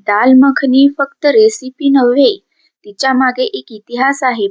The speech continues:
पंजाबमधल्या ढाब्यांवर रात्रभर मंद आचेवर शिजणारी उडीद डाळ आणि नंतर दिल्लीमध्ये लोणी साय घालून दिलेला खास टच. आज आपण हीच अस्सल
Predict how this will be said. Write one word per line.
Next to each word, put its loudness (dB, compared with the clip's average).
पंजाबमधल्या -2
ढाब्यांवर -8
रात्रभर -10
मंद -20
आचेवर -8
शिजणारी -8
उडीद -18
डाळ -10
आणि 2
नंतर -2
दिल्लीमध्ये -4
लोणी -4
साय -8
घालून -14
दिलेला -8
खास -4
टच. -6
आज -6
आपण -4
हीच -4
अस्सल -2